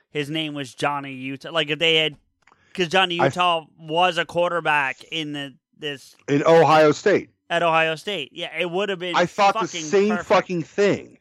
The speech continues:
Speaker 1: It would have been genius to do
Speaker 2: I
Speaker 1: that.
Speaker 2: f-, I felt the exact same way. I was kind of like, because the end of Point Break, he, like, quits.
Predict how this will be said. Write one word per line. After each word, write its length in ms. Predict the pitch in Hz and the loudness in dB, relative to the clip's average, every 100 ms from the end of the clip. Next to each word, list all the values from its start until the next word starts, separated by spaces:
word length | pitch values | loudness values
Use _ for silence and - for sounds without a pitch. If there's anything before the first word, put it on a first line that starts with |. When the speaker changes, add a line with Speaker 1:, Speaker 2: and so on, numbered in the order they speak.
| - | -10
Speaker 1:
It 80 | 175 | -6
would 160 | 180 196 | -2 -2
have 80 | |
been 420 | 180 165 147 135 131 | -2 -4 -6 -14 -20
genius 960 | - 147 156 220 202 156 139 127 123 - | -18 -14 -10 -8 -6 -8 -10 -12 -18 -16
to 140 | 139 | -14
do 180 | 127 131 | -10 -6
Speaker 2:
I 140 | 127 165 | -2 -2
Speaker 1:
that. 100 | 110 | -2
Speaker 2:
f-, 140 | - _ - | -16 _ -8
I 200 | 143 156 | -4 -4
felt 540 | - _ - 160 160 | -6 _ -2 0 0
the 80 | 156 | -4
exact 440 | 127 - 151 156 - | -12 -4 -2 -2 -6
same 320 | - 160 143 | -6 -4 -2
way. 220 | 151 135 | -2 -2
I 60 | 113 | -2
was 180 | 123 | -6
kind 220 | - 143 143 | -2 0 0
of 100 | 131 | 0
like, 180 | 139 | 0
because 240 | 123 135 117 | 0 -6 -4
the 160 | 143 | -4
end 180 | 147 175 | 0 0
of 100 | 170 | 0
Point 240 | - 147 131 | 0 -2 0
Break, 260 | 143 135 | 0 0
he, 80 | 139 | -2
like, 180 | 127 113 | -2 -4
quits. 600 | - 151 117 - - | -2 2 2 0 -20